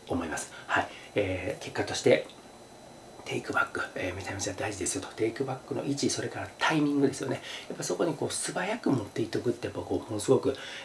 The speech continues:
えー、大事です。はい。中級クラスとか初級クラスの方の方がどうですか？こう周りを見てると、ちょっとワンテンポ遅くないですかというところですね。あ、もうボール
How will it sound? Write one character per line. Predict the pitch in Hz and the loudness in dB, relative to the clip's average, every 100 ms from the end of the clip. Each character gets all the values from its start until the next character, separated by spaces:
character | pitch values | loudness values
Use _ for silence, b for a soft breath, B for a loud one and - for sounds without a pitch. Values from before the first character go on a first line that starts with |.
| - | 0
え | 104 101 | 2 0
ー、 | 95 | 0
大 | 104 | 2
事 | 92 | 2
で | 82 | 0
す。 | - - | -8 -4
は | 101 | -4
い。 | 92 | -4
中 | - 123 | -4 -4
級 | 123 - 135 | -2 0 0
ク | - | 0
ラ | 135 | -2
ス | - | 2
と | - | 2
か | |
初 | 123 135 135 | 2 -2 0
級 | 139 | 2
ク | 135 | 2
ラ | - | 0
ス | 139 | -2
の | 156 | -4
方 | 156 160 | -8 -2
の | 156 | 0
方 | |
が | 160 | 2
ど | 135 160 | 4 2
う | |
で | 160 | 2
す | - | -2
か？ | 143 | -2
こ | - | 0
う | 131 | 2
周 | 135 | 2
り | 139 | 4
を | |
見 | 147 | 4
て | 160 | 4
る | - | 2
と、 | - 202 B B B B | 6 6 B B B B
ち | - | -4
ょ | 359 | 0
っ | |
と | - - - | 2 2 2
ワ | - 233 | 2 2
ン | |
テ | 262 233 | 2 2
ン | |
ポ | - | 0
遅 | - - 139 | -2 0 0
く | |
な | 92 85 | -2 -4
い | |
で | - | -4
す | |
か | - - | -4 -4
と | - | -4
い | |
う | - | -4
と | - | -4
こ | |
ろ | |
で | - | -2
す | |
ね。 | - | -2
あ、 | 143 | 0
も | 151 | 0
う | 135 | 6
ボ | 135 | 6
ー | |
ル | 196 | 6